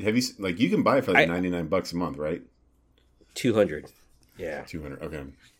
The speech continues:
Speaker 2: Yeah, but I, I just do the freeway double tap down and have it stay in the lane. Even that scares me on, on, on slow, mosey turns.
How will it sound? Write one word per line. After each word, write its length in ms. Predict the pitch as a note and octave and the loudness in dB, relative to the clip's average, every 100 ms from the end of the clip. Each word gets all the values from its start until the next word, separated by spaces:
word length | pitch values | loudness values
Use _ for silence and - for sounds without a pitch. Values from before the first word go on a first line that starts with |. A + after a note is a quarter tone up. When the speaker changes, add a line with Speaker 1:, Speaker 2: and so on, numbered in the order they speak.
| _ | _
Speaker 2:
Yeah, 280 | - F2 D2+ - | -6 -4 -4 -2
but 140 | G#2+ | 2
I, 200 | A#2+ D3 | 6 6
I 120 | C3 C#3+ | 6 4
just 240 | D#3+ - | 4 2
do 140 | C#3 | 2
the 640 | A#2 A#2 G#2+ G2+ G2 F#2+ F#2 - | 4 4 4 2 -2 -6 -10 -16
freeway 640 | - A2 G#2 G2+ G2+ G2 | -10 -6 0 4 4 4
double 320 | F2+ G2 F#2+ F#2 | 4 2 2 0
tap 320 | G2 F2+ - | 0 0 -4
down 360 | F#2 F#2 F#2 | -4 -2 -2
and 340 | F2 E2 D#2+ D#2 _ _ _ - | -4 -6 -8 -12 _ _ _ -4
have 140 | G2 | -2
it 80 | F2+ | -4
stay 280 | - F#2 F#2 | -2 0 0
in 120 | F2 | -2
the 80 | E2+ | -6
lane. 340 | F2+ F#2+ G2+ - _ - _ _ _ - | -6 -6 -8 -12 _ -20 _ _ _ 2
Even 180 | D#3 A#2 | 6 8
that 200 | G2+ - | 6 0
scares 320 | F2 D#2+ D#2 | -6 -6 -8
me 200 | D2+ D2+ | -10 -10
on, 200 | D2+ C#2 - | -12 -14 -16
on, 340 | E2 D#2 D2+ D#2 - | -12 -12 -12 -14 -12
on 220 | E2 D#2 | -10 -10
slow, 680 | - F#2 F2 F2 F2 E2+ D#2+ - _ | -10 -6 -2 -2 -4 -6 -10 -18 _
mosey 380 | F2 E2+ D#2+ E2+ | -6 -4 -6 -8
turns. 520 | - F2 F2+ F2+ - | -6 -4 -4 -6 -12